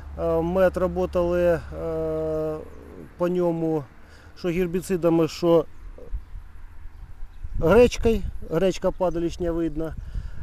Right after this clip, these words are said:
повсходила. Як сидират буде нормально. Так, коротше,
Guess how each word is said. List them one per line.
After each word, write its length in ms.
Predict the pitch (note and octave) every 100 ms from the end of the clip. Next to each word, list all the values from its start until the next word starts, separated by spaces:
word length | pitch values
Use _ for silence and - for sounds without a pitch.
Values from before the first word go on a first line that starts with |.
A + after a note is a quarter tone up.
| - - - - - - -
повсходила. 760 | F#3+ E3 - F#3 D#3 D#3 D3+ - - - - - - - - - - - - - -
Як 200 | D3 D3
сидират 460 | - C#3+ D#3 D3+ C3+
буде 240 | C3 C3
нормально. 540 | C#3 C3+ C3 A#2 A2+ A2 - - - - -
Так, 260 | G3+ F3 C#3
коротше, 880 | F#3+ G#3 G3+ G3 F#3+ F#3 F3+ F3